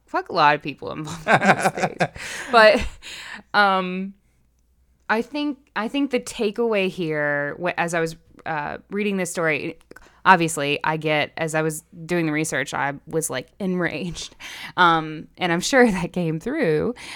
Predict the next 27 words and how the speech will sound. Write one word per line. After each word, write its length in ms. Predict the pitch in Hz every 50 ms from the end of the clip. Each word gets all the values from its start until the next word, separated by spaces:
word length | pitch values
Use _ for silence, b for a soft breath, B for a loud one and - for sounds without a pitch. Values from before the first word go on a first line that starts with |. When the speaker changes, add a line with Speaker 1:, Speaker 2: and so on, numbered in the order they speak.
| B B B
Speaker 1:
Um, 500 | - - 156 156 151 151 151 151 151 147 _ -
but 400 | 180 175 165 156 156 - - _ _ _ _ _ _ _ _ _ _ _ _ _ _ _ _ _ _ _ -
stories 400 | - - 247 247 262 262 254 190
like 160 | 220 214 190 -
this 180 | 190 175 -
do 260 | 170 156 170 180 185
make 220 | 185 180 170 165 170
me 100 | 165 160
mad. 240 | 156 147 143 143 143
They 140 | 151 151
make 200 | 156 165 160 151
me 100 | - 165
really 300 | 156 156 175 180 175 170 -
angry. 340 | - 160 160 160 156 156 151
They 160 | 143 156 156
make 300 | 160 165 165 160 165 -
me, 300 | 165 160 160 160 156 - -
they 160 | 160 156 151
upset 460 | - 156 160 - - - 254 226 -
me. 160 | 190 170 151 143
They 100 | 147 143
make 180 | 143 143 -
me 80 | - 151
sad. 540 | - - - 214 196 190 170 151 139 135 139
They 100 | 147 143
make 280 | 143 143 147 - -
me 320 | 165 151 143 143 143 139